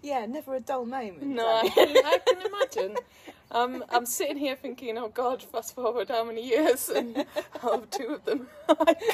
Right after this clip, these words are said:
Speaker 2: oh God.
Speaker 1: Yeah.
Speaker 2: Are boys worse than girls when it comes to being twenty? I don't know.
Speaker 1: I don't know. I don't have that comparison to hand, so I don't, I, I really don't know. Um, it's, it's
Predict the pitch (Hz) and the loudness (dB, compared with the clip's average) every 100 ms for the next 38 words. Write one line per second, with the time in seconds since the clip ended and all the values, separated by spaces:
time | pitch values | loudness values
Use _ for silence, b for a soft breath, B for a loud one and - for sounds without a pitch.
0 | - 523 381 330 359 - 480 320 B B | 6 8 8 6 4 2 0 -6 B B
1 | B B B - 208 320 370 - - - | B B B -6 4 10 10 8 -10 -4
2 | 254 294 359 - 359 349 349 349 359 349 | 2 4 2 -2 -4 2 4 4 2 0
3 | 339 370 339 349 - 339 - 349 359 359 | -2 -2 -4 -4 -4 -4 -4 -8 -2 0
4 | 339 349 311 294 277 262 277 277 285 180 | 2 4 4 6 6 6 4 6 4 4
5 | 208 208 180 214 226 170 175 190 196 208 | 4 2 0 2 4 4 4 4 2 2
6 | 226 214 - - - - 220 233 226 208 | -2 4 4 4 2 4 4 8 8 10
7 | 220 - 185 185 190 - - - 240 190 | 8 4 0 0 -8 -4 0 2 2 2
8 | 147 175 208 - 185 175 190 196 180 - | 2 -2 -4 4 6 6 6 4 4 0
9 | 196 190 185 190 233 226 220 175 185 202 | 0 2 2 4 6 6 4 0 0 -4
10 | 170 170 B B B 190 202 196 220 b | -4 -4 B B B 4 4 2 -4 b
11 | b - - - - - - - - - | b 4 4 4 -8 4 6 6 2 -4